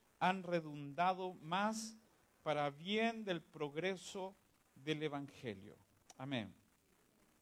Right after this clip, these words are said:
La iglesia de Filipos era una iglesia muy querida por Pablo. Tenían un tipo romance allí.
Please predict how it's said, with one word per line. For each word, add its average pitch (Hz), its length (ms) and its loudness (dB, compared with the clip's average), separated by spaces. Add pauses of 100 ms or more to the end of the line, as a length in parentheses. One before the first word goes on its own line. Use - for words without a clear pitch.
(320)
La 151 80 -2
iglesia 185 380 0
de 170 100 -2
Filipos 170 640 -4
era 165 180 -4
una 160 120 -6
iglesia 160 460 -4
muy 190 380 -4
querida 135 520 -4
por 123 140 -10
Pablo. 104 480 2 (760)
Tenían 160 300 -2
un 156 380 -6
tipo 180 260 -2
romance 165 720 2
allí. 117 380 -6